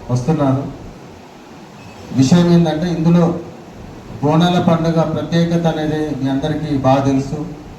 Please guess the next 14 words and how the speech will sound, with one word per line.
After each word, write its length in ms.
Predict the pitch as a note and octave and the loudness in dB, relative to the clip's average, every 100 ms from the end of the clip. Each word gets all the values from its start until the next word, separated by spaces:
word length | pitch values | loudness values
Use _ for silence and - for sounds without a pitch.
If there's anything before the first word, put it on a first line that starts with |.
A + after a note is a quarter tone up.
| - - | -14 -2
నాకన్నా 340 | C3+ D3+ D3 | 0 0 -2
మీరే 260 | C#3+ C#3+ C#3+ | -2 -2 0
బాగా 260 | C#3 C3 C3 | 2 2 2
తెలుసు. 340 | B2+ - B2+ | -2 -4 -6
ఎందుకంటే 400 | B2+ C3+ C#3 C3+ | -4 -4 -4 -4
ఇక్కడ 360 | C3 C3+ C#3 A#2+ - - - - - - - - | -2 0 0 -4 -10 -16 -20 -20 -20 -20 -10 0
చాలా 160 | C#3 C#3 | 2 2
పెద్దవాళ్ళు 540 | C3+ C3+ D3+ D3+ D3+ | 0 0 0 2 0
ఉన్నారు, 320 | C#3+ C#3 C#3 E3 - - - | -4 -4 -4 -8 -12 -16 -10
సీనియర్ 260 | C#3+ D3 C#3+ | -4 -4 -4
సిటిజన్స్ 560 | - - C3 C#3 - | -4 -4 -4 -4 -4
ఉన్నారు, 300 | C#3 C3 B2 C3 - - - - - - - B2+ | -2 0 0 -4 -10 -16 -18 -18 -18 -18 -6 -2
above 380 | D3 C#3+ C#3+ C#3 | 0 0 0 -4
ఫిఫ్టీ, 340 | C#3+ - D3 | -6 -6 -6